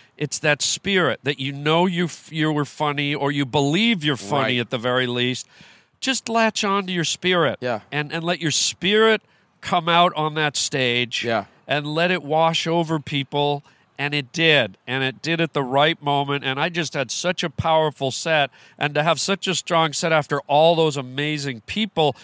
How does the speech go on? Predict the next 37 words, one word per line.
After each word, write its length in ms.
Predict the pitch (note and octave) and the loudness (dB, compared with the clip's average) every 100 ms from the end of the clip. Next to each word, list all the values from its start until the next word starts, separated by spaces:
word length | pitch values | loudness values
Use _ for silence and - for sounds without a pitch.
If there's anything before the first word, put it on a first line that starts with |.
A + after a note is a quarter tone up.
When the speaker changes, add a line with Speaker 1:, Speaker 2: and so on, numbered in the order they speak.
| - | -4
Speaker 1:
like, 160 | D#3 E3 | 0 4
Speaker 2:
Mm. 60 | |
Speaker 1:
I 100 | A3 | 4
didn't 180 | A#3+ F#3 | 4 0
think 200 | G3+ F#3 | -2 0
there'd 160 | F3+ D#3+ | -2 -2
be 80 | |
laughs 440 | E3 F#3 A3 - F3 | 2 4 4 2 2
left 280 | D3+ - C#3+ | 2 2 -4
in 80 | |
the 100 | C3 | -2
room. 240 | A#2 G#2+ A#2+ | -2 -2 -2
I 60 | |
thought 160 | D3 F#3 | 0 0
it'd 80 | F3+ | 0
be 80 | E3+ | 0
like 180 | E3+ D3 | 0 0
a 80 | C3+ | 0
sponge 580 | - - F#3 G3+ F3 D3 | -2 -2 2 2 0 -2
that 160 | D3 | -2
was 220 | C3+ A2+ | 0 -4
Speaker 2:
Right. 100 | - - - | -8 -16 -4
Speaker 1:
squeezed 600 | - A#2+ F#3+ F#3+ E3+ C3 | -2 0 2 2 0 0
dry. 320 | F#3 G#3 G3+ | 0 2 2
But, 180 | D3+ C#3 - - _ | 2 -2 -6 -20 _
but 100 | D#3+ - | -8 -6
the, 140 | F#3 - C#3 | -8 -8 -4
the 180 | D#3+ | -4
laughs 440 | D3+ D3+ E3 F#3 - | -2 2 2 2 -2
came 300 | - F#3+ F3+ | -4 -2 2
out 180 | G3+ - | 0 0
for 340 | - D#3 C3 | -2 -2 -2
me. 140 | A#2+ | -2
And 100 | B2+ | -4
it 40 | C3+ | -4
was 160 | C#3 | -4
just 200 | E3+ - | -4 -4